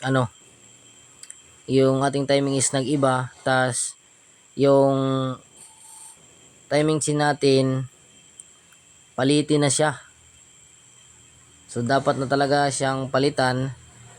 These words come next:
Pero dahil wala tayong pisa j-, ngayon, yan lang muna. Pagtsatsagaan muna natin yan. So, hapitan na natin.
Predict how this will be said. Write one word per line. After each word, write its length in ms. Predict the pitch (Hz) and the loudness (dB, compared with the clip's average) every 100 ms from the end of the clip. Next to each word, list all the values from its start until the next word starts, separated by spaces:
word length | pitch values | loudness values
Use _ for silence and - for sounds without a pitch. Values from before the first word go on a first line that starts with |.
| - - | -12 0
Pero 240 | 127 131 | 2 2
dahil 320 | 143 143 143 | 2 0 0
wala 240 | 143 143 143 | 0 0 0
tayong 800 | 139 139 139 139 139 139 135 131 | 0 0 0 -2 -4 -6 -6 -6
pisa 320 | 151 147 147 139 | -2 0 0 -2
j-, 160 | 123 - - | -4 -18 -12
ngayon, 500 | 143 156 143 139 139 135 - - - - - | -2 0 2 0 -4 -8 -16 -20 -20 -20 -6
yan 240 | 131 147 | 0 2
lang 160 | 143 143 | 2 0
muna. 400 | 139 139 139 127 - - - - - - - - - - - - - - - - | 0 2 0 -2 -12 -20 -20 -20 -20 -20 -20 -20 -20 -20 -20 -20 -20 -20 -16 -4
Pagtsatsagaan 1040 | 120 113 135 - - 127 131 127 131 135 | -4 -4 -12 -12 -6 -4 -2 -2 -2 -4
muna 240 | 131 131 131 | -4 -4 -4
natin 480 | 127 127 123 123 123 | -4 -4 -2 -2 -2
yan. 140 | 120 110 _ _ _ - | -4 -8 _ _ _ -12
So, 160 | - 120 | -4 -2
hapitan 480 | 120 135 131 135 | 0 0 0 0
na 80 | 135 | 0
natin. 480 | 135 131 131 127 | -2 0 -2 -2